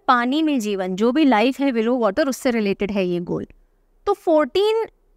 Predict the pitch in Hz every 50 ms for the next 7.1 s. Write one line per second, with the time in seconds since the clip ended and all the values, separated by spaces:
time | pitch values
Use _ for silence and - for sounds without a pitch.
0 | _ _ - 254 254 269 339 349 - 262 269 277 - - 226 233 214 240 240 247
1 | 226 - - 247 233 233 - - 202 185 180 208 185 208 285 - - 320 - -
2 | - 320 359 427 381 403 339 240 294 277 254 240 277 415 - _ _ _ _ _
3 | _ _ _ _ _ _ _ _ - 302 269 254 247 285 339 - _ _ _ _
4 | _ - 220 233 - 254 247 254 254 233 240 233 226 - 240 277 320 - _ _
5 | - 220 220 226 - - 254 - - 233 233 - 226 220 208 202 196 190 208 233
6 | 247 277 294 294 233 180 170 170 180 208 277 - _ _ _ _ _ _ _ _
7 | -